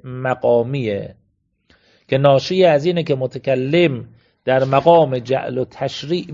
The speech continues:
باشه یا نباشه. خب ما عرض می‌کنیم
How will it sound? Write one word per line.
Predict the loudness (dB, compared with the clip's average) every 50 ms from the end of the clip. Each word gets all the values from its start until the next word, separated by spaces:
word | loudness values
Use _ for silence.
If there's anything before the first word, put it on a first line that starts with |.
| -12 -6 2
باشه | 4 4 6 4 2 0 -2 -2 0 0 0
یا | 0 2 2 2 2 2 2
نباشه. | 0 0 0 -2 -6 -8 -10 -16 -18 -18 -18 -20 -20 _ _ _ _ _ _ _ _ _ _ _ -18
خب | -16 -10 -6
ما | -4 -2
عرض | -2 -2 -2 -4 -6 -8 -10
می‌کنیم | -12 -12 -10 -10 -10 -8 -8 -8